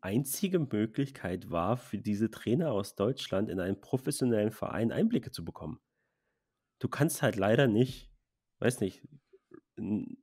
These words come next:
nenn irgendeinen Bundesligisten, anrufen und sagen, „Ich würd gerne mit zwei Tagen einfach mit allen euren Trainern sprechen und mir alles angucken und am besten zeigt ihr mir noch eure Spielprinzipien und wie ihr,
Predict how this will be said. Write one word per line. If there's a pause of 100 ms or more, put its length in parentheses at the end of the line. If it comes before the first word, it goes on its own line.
nenn
irgendeinen
Bundesligisten, (260)
anrufen
und
sagen,
„Ich
würd
gerne
mit
zwei
Tagen
einfach
mit
allen
euren
Trainern
sprechen
und
mir
alles
angucken
und
am
besten
zeigt
ihr
mir
noch
eure
Spielprinzipien
und
wie
ihr,